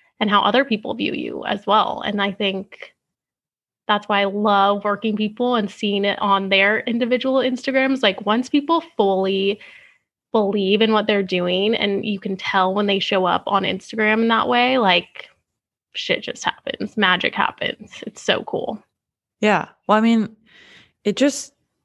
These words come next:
Speaker 2: like, logically makes sense because if you think about,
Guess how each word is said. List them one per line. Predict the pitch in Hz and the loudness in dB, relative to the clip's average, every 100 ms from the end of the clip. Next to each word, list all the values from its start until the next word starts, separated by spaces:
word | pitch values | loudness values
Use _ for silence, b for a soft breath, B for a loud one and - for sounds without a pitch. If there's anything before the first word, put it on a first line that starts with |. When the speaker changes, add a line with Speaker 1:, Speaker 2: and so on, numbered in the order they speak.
| _ | _
Speaker 2:
like, | 180 156 147 - 208 _ _ _ _ _ _ _ _ _ 160 | 0 2 2 -4 -18 _ _ _ _ _ _ _ _ _ 2
logically | 156 170 170 175 180 | 4 4 2 2 2
makes | 165 151 | 0 -2
sense | 196 190 - | 0 0 -2
because | 170 160 | -4 -2
if | 151 | -4
you | 160 | -6
think | - 190 | -2 0
about, | 180 165 160 156 156 | 2 2 4 4 0